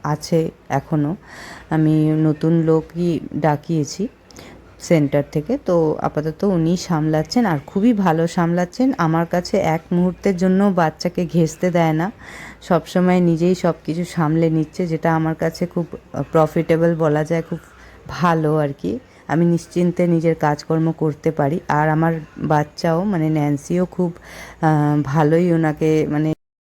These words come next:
অ্যাকসেপ্ট করে নিয়েছে, আর প্রথম দিন থেকেই অ্যাকসেপ্ট করে নিয়েছে, কারণ উনি এতটাই সুইট না যে, আহ, ন্যান্সিকে আপন করে নিল প্রথম দিন থেকেই। আমার অসুবিধে হয়নি। আমি একটু ভয়ে ভয়ে ছিলাম, জানি না লো-,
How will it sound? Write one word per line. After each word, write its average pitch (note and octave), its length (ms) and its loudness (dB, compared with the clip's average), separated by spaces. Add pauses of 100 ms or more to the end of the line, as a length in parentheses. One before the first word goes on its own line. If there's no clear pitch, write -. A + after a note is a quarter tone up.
(520)
অ্যাকসেপ্ট F3 360 -2
করে F3 320 4
নিয়েছে, F3+ 540 0
আর F3 140 0
প্রথম F#3+ 380 0
দিন G3 200 2
থেকেই G3+ 320 4
অ্যাকসেপ্ট E3 400 0
করে D3+ 220 0
নিয়েছে, D#3 360 -2
কারণ F3+ 280 -2
উনি G3+ 320 2
এতটাই G3+ 540 0 (460)
সুইট A3 360 2
না G3+ 220 4
যে, F3 260 2
আহ, E3 400 0
ন্যান্সিকে E3 680 0 (220)
আপন F3 340 0
করে E3 240 2
নিল D3+ 260 2
প্রথম F#3+ 400 4
দিন E3 200 0
থেকেই। D3+ 400 0 (440)
আমার F3 360 4
অসুবিধে F3+ 520 0
হয়নি। E3 360 2
আমি D#3+ 160 0
একটু G3+ 220 -2
ভয়ে G3 280 4
ভয়ে G3+ 200 4
ছিলাম, F#3 360 0
জানি E3 260 2
না F3+ 140 2
লো-, E3 180 -2